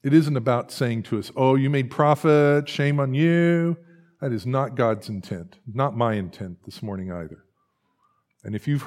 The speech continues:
heard it that way, I apologize. That was not my goal.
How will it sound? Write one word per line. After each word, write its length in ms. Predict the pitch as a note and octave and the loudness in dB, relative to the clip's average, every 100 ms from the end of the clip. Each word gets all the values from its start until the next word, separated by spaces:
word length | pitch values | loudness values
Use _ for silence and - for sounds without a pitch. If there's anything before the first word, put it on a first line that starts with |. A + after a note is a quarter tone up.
| E3 | 2
heard 180 | D#3+ | 4
it 160 | D#3+ D3+ | 4 2
that 200 | C#3+ C#3+ | 0 0
way, 300 | C3+ C3 B2 | 0 0 0
I 240 | A2+ A#2 A#2 | -2 -2 -2
apologize. 880 | - A2+ F#2+ D#2+ F2+ D2 - - - _ _ _ _ _ _ _ _ _ - | -4 -6 -8 -10 -14 -18 -20 -20 -20 _ _ _ _ _ _ _ _ _ -8
That 240 | A#2 A#2+ | -4 -4
was 160 | A2+ G#2+ | -4 -4
not 260 | A2+ A2+ | -4 -4
my 140 | A#2+ G#2 | -6 -6
goal. 440 | G#2 E2+ D2+ - | -4 -6 -10 -20